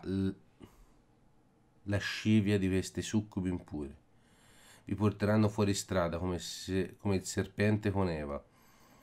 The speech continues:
Fratelli, fidatevi delle mie parole, le loro maschere non danno nell'occhio, ma celano bestie ripugnanti. Siete avvisati. Ho incontrato un malato e sosteneva di conoscermi,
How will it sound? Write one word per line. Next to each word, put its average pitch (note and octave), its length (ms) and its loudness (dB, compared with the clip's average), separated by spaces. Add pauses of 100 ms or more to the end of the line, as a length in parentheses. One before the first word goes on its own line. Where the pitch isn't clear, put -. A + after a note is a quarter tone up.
(360)
Fratelli, F#2+ 580 4
fidatevi G2+ 460 2
delle F2+ 160 2
mie F2+ 180 0
parole, D#2 540 -4 (140)
le F#2 160 -2
loro F2+ 200 0
maschere G2 680 2
non F#2 240 0
danno F2 320 0
nell'occhio, E2+ 800 -6 (160)
ma F2+ 120 -4
celano F2 440 -2
bestie F#2 440 -2
ripugnanti. D#2+ 800 -6 (280)
Siete F2 320 -6
avvisati. D#2 580 -8 (1300)
Ho G2+ 100 -2
incontrato G#2+ 720 0
un G#2 160 4
malato F#2 460 2
e G2 60 2
sosteneva F#2+ 500 0
di F2+ 100 0
conoscermi, D#2+ 800 -4